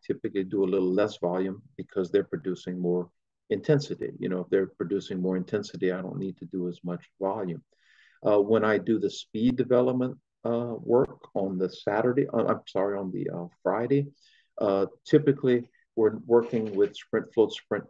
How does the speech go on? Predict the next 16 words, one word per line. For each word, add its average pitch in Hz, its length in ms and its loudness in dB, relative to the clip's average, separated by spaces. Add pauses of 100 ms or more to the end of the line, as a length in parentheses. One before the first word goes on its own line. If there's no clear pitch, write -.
(100)
constructs, 95 600 -4
as 92 160 -6
I 98 120 -4
described 101 520 -2
earlier. 90 420 -2 (320)
And 101 180 -4
normally 117 360 4
we're 104 160 4
working 101 540 -2
in 101 100 -8
the 95 100 -2
neighborhood 95 600 0
of, 87 320 0 (180)
um, 80 340 -6 (100)
anywhere 98 380 2
from 85 240 -12